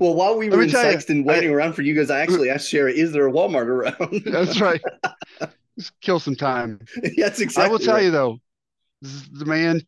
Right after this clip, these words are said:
Speaker 2: Man Church Stuff podcast. Uh, we, we were out of dog food, so we had to <laughs> feed the dogs. And so,
Speaker 1: <laughs>
Speaker 2: so I just ran in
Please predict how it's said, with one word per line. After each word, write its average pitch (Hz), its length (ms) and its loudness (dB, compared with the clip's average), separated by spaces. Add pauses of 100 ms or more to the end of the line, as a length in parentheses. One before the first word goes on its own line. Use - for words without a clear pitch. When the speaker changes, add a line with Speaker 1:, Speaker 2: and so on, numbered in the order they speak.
Speaker 2:
Man 143 360 0
Church 151 340 -4
Stuff 143 360 -2
podcast. 117 680 -6 (100)
Uh, 113 220 -4 (180)
we, 135 300 -2
we 135 80 -4
were 131 80 0
out 151 140 0
of 151 60 -2
dog 135 300 0
food, 104 280 -10 (300)
so 107 460 -6
we 113 140 -6
had 135 120 -4
to 135 60 -10
<laughs> - 80 -20
feed 175 160 0
the 160 80 -2
dogs. 135 560 -2 (600)
And 156 140 -4
so, 120 360 -2 (100)
Speaker 1:
<laughs> 120 80 -18
Speaker 2:
so - 100 -6
I 120 120 0
just 123 160 -10
ran 143 320 -2
in 147 360 -2